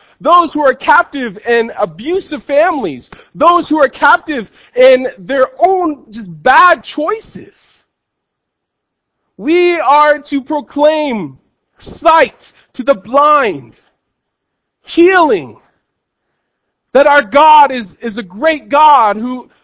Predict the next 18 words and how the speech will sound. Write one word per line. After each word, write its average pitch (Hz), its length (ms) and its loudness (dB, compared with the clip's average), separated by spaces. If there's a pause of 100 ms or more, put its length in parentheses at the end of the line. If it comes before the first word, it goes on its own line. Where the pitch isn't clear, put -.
(120)
who 285 500 -6
watches 294 640 -2
over 302 420 -4
each 226 280 -12
other 160 320 -20 (1300)
and 262 120 2
has 269 200 2
given 330 320 0
us 320 180 0
resources 294 760 -6
to 294 100 -10
watch 311 320 0
over 320 400 -4 (480)
ourselves 320 680 2
and, 240 120 -6
and 240 200 -6
to 277 80 -12
give, 262 440 -6